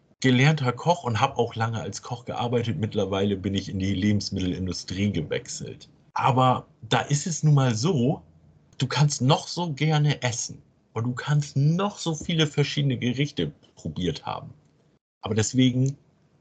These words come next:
hast du da keine Ahnung von. Ich meine, sonst wird's ja nicht so Sachen geben wie die Kochprofis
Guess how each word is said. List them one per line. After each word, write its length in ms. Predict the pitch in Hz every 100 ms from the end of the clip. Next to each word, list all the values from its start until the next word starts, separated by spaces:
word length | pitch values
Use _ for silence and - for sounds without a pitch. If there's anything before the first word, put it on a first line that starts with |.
| _ _ _ _ _ _ -
hast 300 | - - -
du 80 | 127
da 260 | 110 95
keine 440 | 110 - 117 107 -
Ahnung 380 | 147 151 95 76
von. 320 | - - - - - - - -
Ich 120 | 104
meine, 220 | 117 117
sonst 300 | 110 120 117
wird's 180 | 143 143
ja 100 | 131
nicht 200 | 123 113
so 120 | 123
Sachen 320 | 110 117 120
geben 340 | 107 127 123 107
wie 120 | 151
die 200 | 123 107
Kochprofis 1200 | - - 139 _ - 101 92 - 107 135 143 -